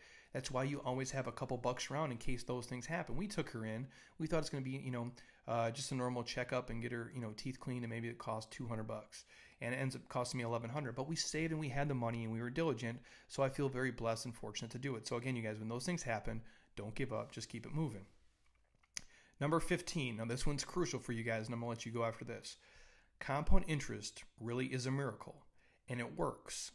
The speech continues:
when you work it. If you save ten bucks a day at ten percent interest over forty years, you would end up with one million eight hundred ninety-seven thousand two hundred forty-four dollars. I'll say it again. If you save ten bucks a day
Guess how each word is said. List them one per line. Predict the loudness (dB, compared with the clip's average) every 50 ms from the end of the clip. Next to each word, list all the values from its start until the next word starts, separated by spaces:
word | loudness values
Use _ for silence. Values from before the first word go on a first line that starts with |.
| -12 -8
when | -4 -2 -2 0
you | 0 2
work | 4 6 6 6 4 0
it. | -10 -18 -8 -6
If | -6 -4 -4 -4
you | -4 -2
save | -2 -2 -2 -2 -4 -2
ten | -2 -2 0 0
bucks | 0 -2 -2 -2 -4 -6
a | -4
day | -4 -4 -4 -6 -8 -12 -18 -20 -20 -20 -20 -20 -10 -4
at | -4 -4 -4 -4
ten | -6 -6 -4 -4 0
percent | 2 2 2 2 0 -2 -2 -2
interest | -4 -4 -4 -4 -6 -8 -8 -10 -10 -8
over | -6 -4 -4 -2
forty | 0 0 0 2 0 0
years, | -2 -2 -4 -4 -6 -6 -10 -12 -14 -18 -20 -20 -14 _
you | -2 0 2
would | 2 2
end | 2 0 0 2 0
up | 0 -2 -2
with | -4 -4 -2 -2 -2 -2 -4 -8 -10
one | -8 -4 -2 0 0 2 2 2 2
million | 2 2 0 -2 -4 -6 -8 -8 -10 -12 -16 _ -6 -6
eight | -6 -4 -4
hundred | -2 0 2 2 2 2 0 0
ninety-seven | -2 -4 -4 -4 -4 -4 -2 -2 -2 -4 -2
thousand | -2 0 0 0 0 -2 -4 -4 -8 -12 -16 -20 -20 -20 -20 -20 -20 -20 -20 -20 -20 _ _ _ _ -20 -12 -8
two | -4 -2 0 0
hundred | 2 0 2 0 0
forty-four | 0 0 -2 -2 0 0 0 0
dollars. | 0 -2 -4 -8 -12 -18 -20 -20 -20 -20 -20 -20 -20 -18 -8 -4 -2
I'll | 0
say | 2 2 2
it | 2 2
again. | 0 -2 -4 -6 -8 -10
If | -10 -6 -4
you | -2 0 0
save | 0 0 0 0 2
ten | 4 4 6 6
bucks | 4 2 0 -2 -4
a | -4
day | -4 -4 -4 -6